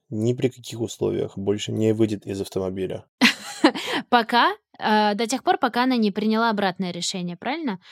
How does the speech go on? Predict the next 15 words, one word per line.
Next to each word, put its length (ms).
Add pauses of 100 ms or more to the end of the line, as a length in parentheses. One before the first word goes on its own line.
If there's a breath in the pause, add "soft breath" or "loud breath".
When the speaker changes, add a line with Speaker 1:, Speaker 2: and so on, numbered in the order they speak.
(120 soft breath)
Speaker 2:
Ну, 80
то 60
есть, 120
когда 280
она 160
захотела, 640
она 200
вышла. 500 (120)
Speaker 1:
Честно 280
Speaker 2:
Родители 60 (100)
Speaker 1:
скажу, 380
мы 240
ушли 320
пить 240
пиво, 360